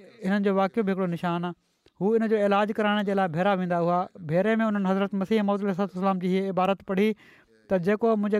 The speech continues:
گهر جي ڪوٽ ۾ داخل ٿيندو، اهو بچايو ويندو." هو واپس گهر آيا ۽ ٻڌايائون ته "مان قاديان پيو ٿو وڃان." جڏهن قاديان پهتا، ته اتي مسجد مبارڪ ۾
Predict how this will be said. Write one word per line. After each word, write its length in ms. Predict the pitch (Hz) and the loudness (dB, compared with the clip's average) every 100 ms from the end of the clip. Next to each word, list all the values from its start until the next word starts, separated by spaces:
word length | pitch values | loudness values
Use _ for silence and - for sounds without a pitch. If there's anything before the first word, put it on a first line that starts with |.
| 175 | 0
گهر 120 | 196 202 | 0 0
جي 160 | 208 190 | -2 0
ڪوٽ ۾ 180 | 202 208 196 185 | -2 0 -2 -2
داخل 260 | 180 196 185 | -2 -4 -4
ٿيندو، 240 | 185 185 | -2 -2
اهو 200 | 202 185 160 | -2 -4 -4
بچايو 260 | 156 165 151 | -2 -2 -2
ويندو." 200 | 139 120 - _ _ _ | -6 -8 -12 _ _ _
هو 140 | 170 175 | -4 -2
واپس 220 | 180 208 185 | -2 -4 -2
گهر 100 | 190 190 | 0 2
آيا ۽ 220 | 202 208 196 - - - 190 196 | 2 2 -2 -8 -20 -6 -4 -2
ٻڌايائون 420 | 190 190 208 226 | 0 2 2 0
ته 80 | 214 180 | -2 -2
"مان 80 | 170 - | -2 -2
قاديان 340 | 180 185 196 | 0 0 0
پيو 120 | 190 170 | -2 -4
ٿو 100 | 147 | -4
وڃان." 180 | 127 98 131 - _ _ _ _ _ 113 _ _ - _ _ _ 123 | -6 -10 _ -20 _ _ _ _ _ _ _ _ -20 _ _ _ -4
جڏهن 280 | 185 208 208 | 0 0 2
قاديان 440 | 196 190 208 220 | 0 2 0 0
پهتا، 340 | 214 220 220 208 208 - _ - | 0 0 2 2 0 -6 _ -4
ته 80 | 220 | -2
اتي 140 | 220 | 2
مسجد 260 | 208 202 214 | 2 0 0
مبارڪ ۾ 280 | 190 196 | 2 0